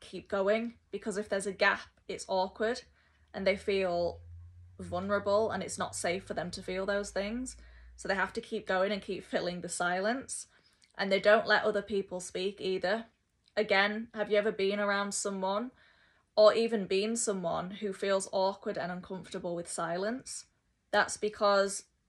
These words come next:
silence, it doesn't hold a distraction for our internal chaos. So silence is very uncomfortable. And again, I was guilty of this. So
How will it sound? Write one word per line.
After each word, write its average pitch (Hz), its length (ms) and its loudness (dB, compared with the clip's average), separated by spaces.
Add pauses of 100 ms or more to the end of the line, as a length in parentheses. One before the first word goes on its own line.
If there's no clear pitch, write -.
(140)
silence, 208 1000 0 (340)
it 190 160 -6
doesn't 208 260 -6
hold 208 280 4
a - 20 -4
distraction 190 720 -4
for 180 220 -4
our 180 180 0
internal 175 540 -6
chaos. - 640 -6 (280)
So 185 200 -4
silence 185 520 -2
is 185 100 -8
very 180 240 -2
uncomfortable. 180 840 -6 (480)
And 196 120 -4
again, 190 480 2 (120)
I 196 180 6
was 190 160 0
guilty 180 400 -2
of 165 160 -4
this. - 500 -4 (400)
So 185 520 2